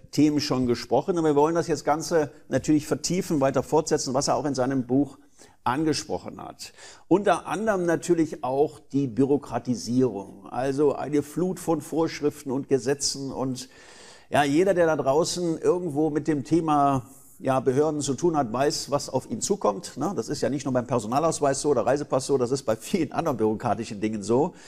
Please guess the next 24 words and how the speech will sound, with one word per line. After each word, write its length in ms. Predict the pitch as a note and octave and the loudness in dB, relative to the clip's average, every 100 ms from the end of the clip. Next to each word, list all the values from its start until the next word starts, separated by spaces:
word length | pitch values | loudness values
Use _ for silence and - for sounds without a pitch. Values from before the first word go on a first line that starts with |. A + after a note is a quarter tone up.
| - - - - - | -20 -20 -20 -20 -2
Und 260 | C3 D3 | 0 2
da 80 | - | 2
ist 160 | D3 G3 | 2 0
mir 120 | D#3 | -2
aufgefallen, 420 | - G3 G3 F3 | 0 -2 -2 -4
in 80 | F3 | 0
Ihrem 240 | F#3+ E3 | 0 0
Buch 180 | C#3+ G3+ | 0 -2
schreiben 380 | - A#2 E3 F#3+ | -2 -2 0 0
Sie 200 | E3+ F#3 | 0 0
zum 220 | - F3+ | -2 -2
Beispiel, 360 | A2+ D3+ - C#3+ | 0 -2 0 0
dass 180 | D3+ | 0
die 80 | - | -2
ganze 300 | - E3 F#3 | -2 -2 -2
Bauwirtschaft, 1120 | C#3+ C3+ G3+ E3+ G#2 - - - - - - | 0 2 2 2 -2 -2 -10 -10 -14 -18 -10
ja, 360 | G2+ A#2 D#3 F3+ - - - - | -6 -2 -2 -4 -10 -20 -20 -6
ähm, 1000 | A#2 C#3 D3 D3 D3 D3 D3 B2+ A2 G#2+ | 0 2 4 6 4 2 -2 -6 -8 -2
letztendlich 680 | C#3 D#3 - D3+ D#3 - - | 0 0 -4 -2 -2 -2 -4
also, 460 | D3 D#3+ E3 - - - - - _ - - - - - _ - _ _ _ | 0 2 2 -2 -12 -18 -18 -20 _ -20 -20 -20 -20 -20 _ -20 _ _ _
äh, 40 | - | -2
roundabout, 720 | A2+ G3 F#3 C#3 D#3 F3 - | 0 2 0 0 0 0 -2
äh, 220 | C#3+ - | -4 -4
zigtausende 1300 | - - - - - - D#3+ F#3 F3+ E3 D#3+ D3 | -8 0 0 0 -6 -4 2 4 4 0 2 2